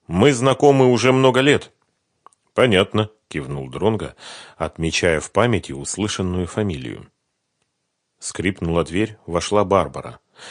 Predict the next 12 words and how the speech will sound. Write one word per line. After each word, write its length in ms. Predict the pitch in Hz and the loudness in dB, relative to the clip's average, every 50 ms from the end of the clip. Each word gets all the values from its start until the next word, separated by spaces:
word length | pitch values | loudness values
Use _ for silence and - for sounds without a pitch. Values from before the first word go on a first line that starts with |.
| - - - _ _ | -20 -20 -20 _ _
Якобсон 640 | 78 78 82 - 87 - - - 107 113 113 95 69 | -6 -6 -2 -2 -4 -4 -2 0 0 0 0 0 -2
даже 280 | - 87 90 - 95 | -2 -2 -2 0 -2
не 120 | 90 90 87 | -4 -4 -6
стал 260 | - - 98 95 90 | -2 -2 -2 -2 0
поворачивать 600 | - 92 82 87 87 90 85 - - 90 85 80 | -2 -4 -2 -2 -2 -4 -4 -4 -6 -6 -8 -6
головы. 440 | - 87 82 90 85 76 73 62 - _ _ _ _ _ _ _ _ _ _ _ _ _ _ _ _ _ _ _ _ _ _ _ _ _ _ | -4 -4 -4 -4 -4 -6 -8 -12 -12 _ _ _ _ _ _ _ _ _ _ _ _ _ _ _ _ _ _ _ _ _ _ _ _ _ _
"Как 200 | _ 139 139 113 | _ 0 0 2
там 200 | - - 107 98 | 2 0 0 2
дела?" 380 | 92 120 131 143 139 101 80 - _ | 2 4 4 6 4 4 2 -2 _
лениво 400 | 71 73 78 80 82 80 78 78 | -10 -8 -6 -4 -4 -4 -4 -6
спросил 540 | 73 - - - 82 80 - - 82 78 73 | -8 -8 -10 -8 -8 -8 -8 -8 -6 -6 -6
он. 200 | 71 69 64 | -6 -8 -10